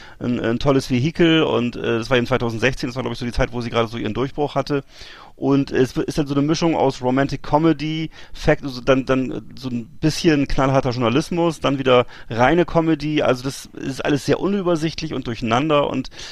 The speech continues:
hätte eigentlich was Tolles draus werden können, weil wie gesagt, das ist eigentlich eine tolle Idee, so einen Film zu machen,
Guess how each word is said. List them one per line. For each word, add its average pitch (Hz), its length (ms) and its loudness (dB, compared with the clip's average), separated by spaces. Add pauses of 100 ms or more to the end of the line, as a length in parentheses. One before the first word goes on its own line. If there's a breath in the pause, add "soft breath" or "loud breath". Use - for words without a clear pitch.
(320 loud breath)
hätte 123 320 2
eigentlich 165 320 0
was 147 140 -2
Tolles 180 240 2
draus 131 260 0
werden 185 220 2
können, 113 180 -2
weil 107 100 2
wie 120 80 -2
gesagt, 147 380 0
das 113 180 -2
ist 123 80 -12
eigentlich 131 200 -2
eine 135 100 -2
tolle 135 240 0
Idee, 113 360 0
so 113 80 0
einen 95 80 -4
Film 156 200 -2
zu 156 120 -8
machen, 147 380 -2